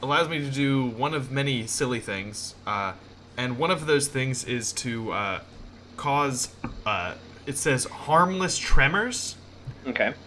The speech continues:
Speaker 1: And so I want to make, I guess, like, a super chill earthquake, uh, under these dudes to see how they react.
Speaker 2: Um, they kinda, like, look around,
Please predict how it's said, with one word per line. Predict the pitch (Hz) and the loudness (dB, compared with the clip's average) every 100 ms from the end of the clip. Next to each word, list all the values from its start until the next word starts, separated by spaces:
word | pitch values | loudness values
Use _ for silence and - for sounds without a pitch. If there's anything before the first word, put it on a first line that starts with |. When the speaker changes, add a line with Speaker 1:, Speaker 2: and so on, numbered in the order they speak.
| - 123 | -10 -6
Speaker 1:
And | 120 | -4
so | - | 2
I | 135 | 2
want | 135 151 - | 4 2 0
to | 151 | -2
make, | 139 135 - | 2 0 0
I | 123 | 0
guess, | 127 123 - | 0 0 0
like, | 123 104 - - - - - | -2 -4 -8 -18 -20 -16 -2
a | 120 110 | -2 0
super | - - 170 180 175 | -2 0 0 2 0
chill | 127 - 160 151 151 | 0 2 4 4 2
earthquake, | 131 127 - - 110 101 - - - - - - - | -2 -2 -4 0 0 0 -4 -16 -18 -20 -20 -20 -6
uh, | 107 104 - | 0 0 2
under | 135 135 139 | 2 4 4
these | 127 123 117 | 6 4 2
dudes | 127 120 117 113 - - - - - | 2 4 4 0 -4 -6 -14 -20 -8
to | - | -4
see | 135 - 123 120 117 | 0 0 2 2 2
how | 110 104 | 2 0
they | 104 | 0
react. | 92 85 64 57 - - - - - - - - - - - - - - - - - | 0 -2 -2 -4 -10 -18 -20 -20 -20 -20 -20 -20 -20 -20 -20 -20 -20 -20 -16 -12 8
Speaker 2:
Um, | 147 147 143 143 135 135 139 139 - - - - - - - - - | 12 12 12 12 12 10 6 0 -10 -20 -20 -20 -20 -20 -20 -8 6
they | 170 | 6
kinda, | 185 247 233 226 | 8 8 10 12
like, | 190 127 | 12 12
look | 131 143 | 10 12
around, | 131 117 120 139 151 | 12 12 10 8 4